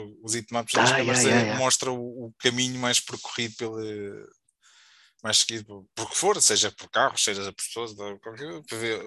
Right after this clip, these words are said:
Speaker 1: tem noção dos
Speaker 2: Exatamente.
Speaker 1: movimentos, ok, por aqui, nestes movimentos, e diferencia, de-,
Speaker 2: Yeah.
Speaker 1: diferencia por, por dia, então é, é, vê-se uma clara diferença entre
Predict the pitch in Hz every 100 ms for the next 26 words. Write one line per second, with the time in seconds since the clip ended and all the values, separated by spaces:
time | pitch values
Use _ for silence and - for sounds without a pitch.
0 | - _ _ - 95 - - 90 - 127
1 | 120 123 135 139 127 117 101 113 113 143
2 | 147 143 - 135 135 139 156 160 - _
3 | _ _ _ _ _ _ _ _ _ 117
4 | 113 113 120 113 - 120 104 98 - -
5 | 113 120 113 120 110 113 107 - 107 113
6 | 110 98 104 104 104 101 107 101 104 104
7 | 104 101 95 90 92 110 - 110 104 107
8 | 110 104 - 110 107 107 104 107 104 110
9 | 113